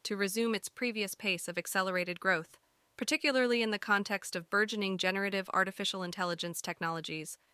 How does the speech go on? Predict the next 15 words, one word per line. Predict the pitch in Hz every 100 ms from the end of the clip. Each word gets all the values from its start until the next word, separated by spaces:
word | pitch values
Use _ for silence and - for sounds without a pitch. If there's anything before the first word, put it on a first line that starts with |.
| _ _
known | 185 185 180
as | 170 170
Gen | - 190 185
A | - 175
I, | 170 156 160 - _ _
which | 214 -
streamline | - 247 262 262 240
processes | 233 196 185 180 - 170 170
and | 180 170
could | - 196
supplant | - - 214 214
even | - 208
more | 202 196
human | 190 247 214
roles. | 160 151 156 -